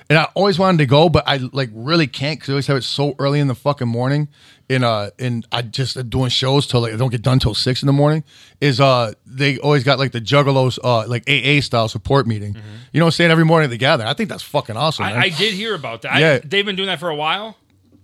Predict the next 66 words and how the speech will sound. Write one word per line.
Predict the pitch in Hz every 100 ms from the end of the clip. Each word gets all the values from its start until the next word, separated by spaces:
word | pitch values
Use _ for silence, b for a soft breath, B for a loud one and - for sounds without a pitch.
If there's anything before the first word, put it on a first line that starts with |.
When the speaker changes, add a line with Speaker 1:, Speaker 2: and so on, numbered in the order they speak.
| -
Speaker 1:
Yeah, | 160
a | 147
Speaker 2:
'Cause |
I | 151
Speaker 1:
few | 180
Speaker 2:
think | 190
I |
Speaker 1:
years | 185
Speaker 2:
just | -
Speaker 1:
as |
Speaker 2:
heard | 196
Speaker 1:
far | 151
Speaker 2:
about | 139
Speaker 1:
as |
I | 135
Speaker 2:
it |
Speaker 1:
know | 147 151 120
Speaker 2:
this | 117
Speaker 1:
of. | 135
Speaker 2:
year. | 156
Speaker 1:
Yeah, | 117
that's, | 131
Speaker 2:
Okay. | 135
Speaker 1:
that's | 143 -
great. | 147 135
I | 147
wanted | 143 190 196
to | 151
Speaker 2:
That's |
Speaker 1:
go | 143
this | 139 -
past | 160 165 165
year |
Speaker 2:
fucking | 117 -
Speaker 1:
so |
Speaker 2:
awesome. | 147
Speaker 1:
bad. | 135 151 120 B B B
'Cause, | - 190
I | 208
mean, | 208
dude, | 208 175
you | 226
don't | 185
have | 139 135
to |
be, | 123 143
like, | 131 123
actively, | 139 135 127 117 127
like, | 117
fucked | - 151 - -
up | 160
to | 127
go | 110
to | 110
them | 110
Speaker 2:
Yeah. | - -
Speaker 1:
shits. | 147
You | 127
know | 131
what |
I'm | 127
saying? | 131 143 156 175
Speaker 2:
Mm-hmm. | - - -
Speaker 1:
But, | 127
yeah, | 139 135
uh, | 120 131 120